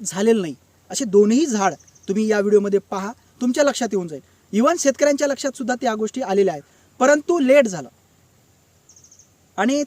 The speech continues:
त्या कारणामुळे आपल्याला त्याचा फटका तर बसून गेलेलाच आहे, परंतु आपण ही चूक करू नये. धन्यवाद मित्रांनो, व्हिडिओ आवडल्यास लाईक आणि शेअर करा.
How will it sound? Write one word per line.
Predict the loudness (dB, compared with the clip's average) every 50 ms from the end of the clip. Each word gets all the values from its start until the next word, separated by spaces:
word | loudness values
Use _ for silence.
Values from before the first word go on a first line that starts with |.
| -2
त्या | -2 -2 -2
कारणामुळे | -2 -4 -4 -4 -4 -2 0 2 2 0 0 -2 _ _ _ _ _ _ _ _ _ _ _ -12
आपल्याला | -10 -8 -6 -4 -2 -2 -2 -4
त्याचा | -4 -8 -10 -8 -8
फटका | -8 -10 -10 -8 -8 -8 -6
तर | -4
बसून | -4 -2 -2 -2 -2
गेलेलाच | 0 2 2 2 2 0 -2 -4
आहे, | -6 -8 -10 _ _ _ _ -6
परंतु | -4 -4 -4 -4 -4 -8 -12 -12 _ -10
आपण | -8 -4 -2 -2 0 0
ही | -2 -2
चूक | -4 -6 -8 -10 -8
करू | -10 -10 -10
नये. | -12 -16 _ _ _ _ _ _ _ _ _ _ _ _ _ _ _ _ _ _ _ -4
धन्यवाद | -2 0 2 2 2 2
मित्रांनो, | 0 0 2 2 2 2 0 -6 _ _ _ _ _ _ _ _ _ _ _ _ _ _ _ _ _ _ _ -10
व्हिडिओ | -4 -2 0 2 2
आवडल्यास | 2 2 0 0 0 0 -2 -2 -2 -4
लाईक | -4 -4 -4 -2 -4
आणि | -6 -6 -4
शेअर | -4 -2 -2 -2 -2
करा. | -2 -4 -6 -6